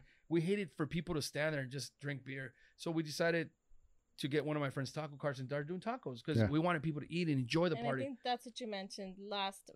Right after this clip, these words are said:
Speaker 3: video when you had
Speaker 2: Yeah,
Speaker 3: that,
Speaker 2: at,
Speaker 3: right?
Speaker 2: on the How We Talk, yeah.
Speaker 3: Uh-huh.
Speaker 1: Yeah. So that, that was something
Speaker 3: That's
Speaker 1: that
Speaker 3: what
Speaker 1: we
Speaker 3: you
Speaker 1: talked
Speaker 3: mentioned.
Speaker 1: about, you know, and, and, and, uh, anyway, just getting back to the whole thing, what, what happened was we took it from backyard boogie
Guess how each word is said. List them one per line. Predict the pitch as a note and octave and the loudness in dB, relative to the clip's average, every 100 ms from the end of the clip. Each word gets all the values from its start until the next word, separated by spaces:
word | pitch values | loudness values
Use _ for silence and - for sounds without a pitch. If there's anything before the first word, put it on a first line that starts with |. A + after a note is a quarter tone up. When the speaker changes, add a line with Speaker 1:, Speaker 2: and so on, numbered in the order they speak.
| G3 | -12
Speaker 3:
video | G3+ F3 F3 G3 G3+ _ | -8 -6 -6 -8 -14 _
when | A3 F#3+ | -14 -12
you | F#3 G3 | -12 -10
had | F3+ F3 F#3+ _ _ _ _ _ - - _ | -8 -8 -10 _ _ _ _ _ -20 -20 _
Speaker 2:
Yeah, | C3+ C#3 A2+ | 8 10 8
Speaker 3:
that, | - - | 4 4
Speaker 2:
at, | A2+ | 6
Speaker 3:
right? | |
Speaker 2:
on | A2 A#2 | 8 6
the | A2+ | 8
How | G#2+ | 6
We | A2 A2 | 6 6
Talk, | A#2 G#2 | 4 4
yeah. | G#2+ | 4
Speaker 3:
Uh-huh. | G2+ - A3+ | 2 0 -2
Speaker 1:
Yeah. | G3 A3+ C3+ - | 4 4 2 -4
So | - G3 F#3+ | -2 2 4
that, | E3 F#3+ E3 | 6 4 8
that | G3 A3 | 8 8
was | G#3+ | 6
something | A3+ G#3 G3 | 4 4 4
Speaker 3:
That's | |
Speaker 1:
that | E3+ | 6
Speaker 3:
what | |
Speaker 1:
we | F3 | 6
Speaker 3:
you | |
Speaker 1:
talked | E3+ G3+ A3 | 6 6 6
Speaker 3:
mentioned. | E3 | 6
Speaker 1:
about, | C#3+ C#3 | 6 6
you | D3+ | 6
know, | E3 | 6
and, | E3+ D3+ | 6 6
and, | D3 C#3+ | 4 2
and, | D3 C#3 | 4 4
uh, | C#3 C3 A#2 _ _ _ _ _ _ _ _ - - - - _ - | 4 4 0 _ _ _ _ _ _ _ _ -20 -20 -20 -20 _ 6
anyway, | G#3 F#3+ C#3 C3 - _ - | 10 12 10 8 -2 _ -4
just | F#3+ D#3 | -2 4
getting | G3 F#3 | 6 8
back | E3+ F3 | 8 6
to | D#3+ | 6
the | C#3+ | 6
whole | D#3 D#3+ | 6 6
thing, | E3+ E3 | 6 6
what, | D3 C#3 | 4 2
what | C#3 | 4
happened | F3 G3 D3 | 6 6 6
was | C3+ C3 - _ - _ _ _ _ _ | 6 4 0 _ -20 _ _ _ _ _
we | D3+ D3+ | 8 10
took | F#3 | 10
it | F#3 | 6
from | E3+ B2+ | 0 0
backyard | A#2+ D3+ E3+ G3+ F#3+ D3 _ - | 4 4 6 6 6 2 _ 2
boogie | C#3+ C#3+ C#3+ D3 | 6 6 6 0